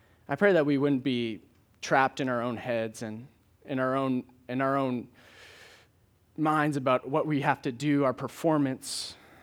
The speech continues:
But God, I pray that if, if we could go out and have one thing instilled in us, it would be that we are loved beyond belief. God, may that love transform our lives. May that love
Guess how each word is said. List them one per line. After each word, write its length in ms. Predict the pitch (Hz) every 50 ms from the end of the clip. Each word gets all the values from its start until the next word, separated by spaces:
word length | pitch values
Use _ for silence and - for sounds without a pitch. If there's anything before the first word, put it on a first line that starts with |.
| - - _ _ _ _
But 160 | - 139 123
God, 240 | - 147 143 147 147
I 60 | 131
pray 320 | 131 - - - 170 160 156
that 180 | 143 139 131
if, 240 | 123 120 120 - - - _ _ _ _
if 160 | 135 127 -
we 80 | 160 165
could 180 | - 170 143
go 160 | 131 147 135 135
out 160 | 135 135 123
and 100 | 117 110
have 200 | 120 131 120 117
one 220 | 117 120 123 120
thing 480 | 113 - 123 110 104 98 98 98 107 113 - _ _ _ _ _ _ _ _ _ _ _ _ _ _ -
instilled 500 | 117 113 - - - - 147 135 135 110
in 120 | 117 110
us, 440 | 104 98 101 101 - - - - - - _ _ _ _ _ _ _ _ _ _ _ _ _ _ _ _ _ _ _
it 80 | - 127
would 140 | 127 120
be 100 | 120 127 120
that 180 | 127 120 107
we 120 | 120 135 143
are 120 | 135 120
loved 720 | 113 110 113 120 123 123 123 123 123 120 120 - - - - _ _
beyond 680 | - 110 110 95 110 117 117 117 113 117 117 120 - - _ _ _ _ -
belief. 600 | - - 110 110 110 107 104 - - - - - _ _ _ _ _ _ _ _ _ _ _ _ _ _ _ _ _ _ _ _ _ _ _ _ _ -
God, 180 | 127 123 120
may 160 | 120 120 127 135
that 240 | 123 139 127 101
love 180 | 127 127 127 120
transform 720 | - - - 127 110 - - - - - 127 127 120 117
our 160 | 110 107 107 104
lives. 680 | 104 107 107 110 104 104 104 - - - - - - - _ _ _ _ _ _ _ _ _ _ _ _ _ _ _
May 120 | 123 123
that 180 | 127 131 127 117
love 380 | 123 123 127 123 120 117 113